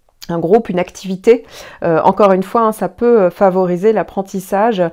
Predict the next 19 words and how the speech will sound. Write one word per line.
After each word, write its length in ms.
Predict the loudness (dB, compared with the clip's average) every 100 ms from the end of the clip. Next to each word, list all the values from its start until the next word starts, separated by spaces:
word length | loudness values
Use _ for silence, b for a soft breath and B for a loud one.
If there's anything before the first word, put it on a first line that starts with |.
| B B 2
et 240 | 4 4
la 200 | 2 0
croissance 600 | 0 -4 -2 -4 -6 -4 -4 -2
personnelle. 800 | -4 -4 -6 -4 -2 0 -2 -4 B B B
Euh, 220 | 2 2 4
et 140 | 2
effectivement, 720 | 4 0 -2 -6 -2 2 2
hein, 140 | 0 -2
ici, 300 | -4 0 2
il 20 |
y 20 |
a 60 | 4
vraiment 220 | 2 0
l'i-, 180 | -2 -4
l'idée 340 | -6 0 2
de 80 | 2
projeter 640 | -4 0 0 0 -4 -2
quelque 320 | -2 -4 -4
chose. 420 | -4 -2 -2 -2